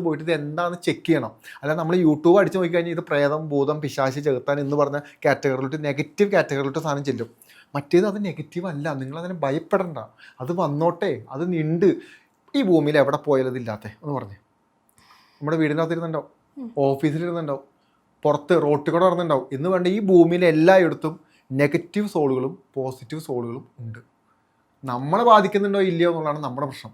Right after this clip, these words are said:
Speaker 1: അല്ലാതെ ഇതില്ലാതെ ഒന്നും നമുക്ക് ഈ ഭൂമിയിൽ ജീവിക്കാൻ പറ്റുന്നില്ല. എവിടെ തിരിഞ്ഞാലും ഈ സാധനമുണ്ട്. ഇപ്പം ഞാൻ പറഞ്ഞത് നെ-, പോസിറ്റീവ് സോളിൻ്റെ കാര്യമാണ്. ഇനി ഒരു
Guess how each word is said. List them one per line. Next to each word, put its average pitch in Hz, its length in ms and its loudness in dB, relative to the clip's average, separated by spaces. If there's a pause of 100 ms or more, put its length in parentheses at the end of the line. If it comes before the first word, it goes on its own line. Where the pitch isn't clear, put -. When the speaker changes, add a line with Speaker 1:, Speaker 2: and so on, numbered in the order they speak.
Speaker 1:
അല്ലാതെ 160 240 0 (100)
ഇതില്ലാതെ 196 460 4
ഒന്നും 196 160 -2
നമുക്ക് 170 180 -4
ഈ 180 60 -2
ഭൂമിയിൽ 165 280 2
ജീവിക്കാൻ 139 280 -4
പറ്റുന്നില്ല. 135 280 -8 (380)
എവിടെ 196 340 4
തിരിഞ്ഞാലും 185 340 0
ഈ - 60 -4
സാധനമുണ്ട്. 143 360 -2 (340)
ഇപ്പം 202 240 4
ഞാൻ 220 160 6
പറഞ്ഞത് 196 260 6 (100)
നെ-, 175 160 0 (180)
പോസിറ്റീവ് 160 380 2
സോളിൻ്റെ 151 220 2
കാര്യമാണ്. 123 220 -2 (320)
ഇനി 165 180 8 (360)
ഒരു 202 140 10